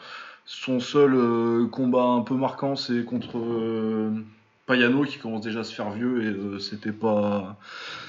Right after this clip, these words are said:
ça finit sur une coupure et, euh, décision technique pour, euh, pour Russell. Il mérite, mais, euh, il m'a pas spécialement impressionné, et je pense que,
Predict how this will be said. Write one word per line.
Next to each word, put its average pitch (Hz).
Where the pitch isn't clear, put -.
ça 131
finit 147
sur 139
une 131
coupure 135
et, 123
euh, 113
décision 120
technique 127
pour, 113
euh, 101
pour 113
Russell. 143
Il 143
mérite, 143
mais, 120
euh, 110
il 107
m'a 107
pas 110
spécialement 113
impressionné, 117
et 98
je -
pense 107
que, 90